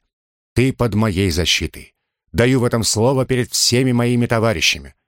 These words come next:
Ради вас мы готовы на все. Мы перед вами в долгу.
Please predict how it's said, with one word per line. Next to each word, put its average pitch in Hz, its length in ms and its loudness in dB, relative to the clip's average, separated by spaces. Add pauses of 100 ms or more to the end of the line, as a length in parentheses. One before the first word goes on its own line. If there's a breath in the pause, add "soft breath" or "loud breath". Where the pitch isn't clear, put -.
(280)
Ради 101 440 0
вас 107 380 0
мы 117 100 0
готовы 95 420 -2
на 73 100 -4
все. - 280 -4 (460)
Мы 117 340 2
перед 127 280 -2
вами 117 280 0
в 95 100 -4
долгу. 104 480 -2